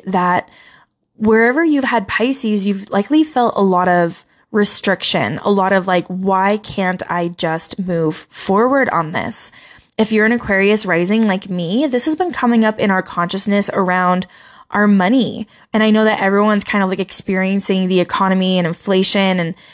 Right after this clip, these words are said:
and, you know, that's exacerbated by the expectation of holiday shopping and spending and whatnot. Um,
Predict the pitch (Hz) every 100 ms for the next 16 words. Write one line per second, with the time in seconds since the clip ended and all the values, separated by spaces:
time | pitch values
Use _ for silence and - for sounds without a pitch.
0 | - _ 185 170 180 165 190 190 185 180
1 | 180 165 175 208 208 208 226 208 175 175
2 | 170 170 185 190 - 180 - 170 - 175
3 | - 190 170 - 170 165 170 151 - 180
4 | 156 170 196 202 180 - - 143 156 180
5 | 233 240 233 254 269 339 - - - -
6 | _ _ - 208 202 185 175 160